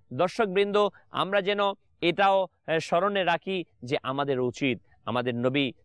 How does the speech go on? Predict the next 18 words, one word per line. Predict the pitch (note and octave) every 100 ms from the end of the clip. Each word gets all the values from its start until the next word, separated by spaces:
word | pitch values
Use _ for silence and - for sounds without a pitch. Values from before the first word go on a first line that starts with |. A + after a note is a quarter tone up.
| -
সরকারে | D3 C3 D3+ D3+
দো | C#3
আলম | B2 D3 D3+ B2+ _ -
নূরে | G#3+ B3 G#3
মুজাসসাম | F3+ E3+ - G3 F#3 - _
রসুল | G#3+ A#3 B3 A3+
মুহতাসাম | G3+ D#3 G3 A3 G#3+ E3+
আলাইহিস | D3 D3 D3
সালাতু | - C#3 C3+ B2+
ওয়াস | -
সালামের | C#3 C#3 B2+ - _ -
হুকুমকে | E3 - B3+ A3+ D#3+ D#3+ A#2+ - _ -
পরিপূর্ণরূপে | D#3+ C#3+ D3+ D#3 D3 C3+ B2+ C3+ A#2 - _ -
পালন | A2+ C3 D3+
করা, | C3 B2+ A#2+ A2+ - _ -
নামাজকে | A2+ A2+ A#2+ C#3 D3+ - - B2 A#2 - _ _ -
আদায় | G#2+ A#2 C#3+
করা, | C3 B2 A#2 G#2+